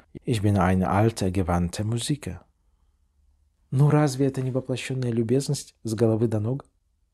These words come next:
Другого такого среди великих людей я не встречал. В заключение я сыграл свой похоронный марш, который тоже пришелся ему по вкусу, и, наконец, мы просто беседовали о том, о сем.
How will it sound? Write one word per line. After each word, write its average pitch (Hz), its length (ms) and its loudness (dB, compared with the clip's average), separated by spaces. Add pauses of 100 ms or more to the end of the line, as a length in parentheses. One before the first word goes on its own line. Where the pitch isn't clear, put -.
(560)
Другого 190 500 6
такого 180 380 2
среди 147 460 2
великих 139 520 0
людей 123 320 2
я 110 460 0 (140)
не 104 120 -12
встречал. 98 680 -10 (1000)
В 143 80 -6
заключение 208 680 6
я 202 180 6
сыграл 196 340 6
свой 180 320 6
похоронный 175 560 4
марш, 170 300 4
который 156 440 2 (200)
тоже 147 260 2
пришелся 117 520 0
ему 127 160 0
по 123 120 0
вкусу, 180 480 -2 (560)
и, 165 80 6
наконец, 247 480 6
мы 214 160 4
просто 220 420 2
беседовали 135 720 0 (360)
о 113 100 -6
том, 143 400 -4
о 101 80 -4
сем. 135 320 -4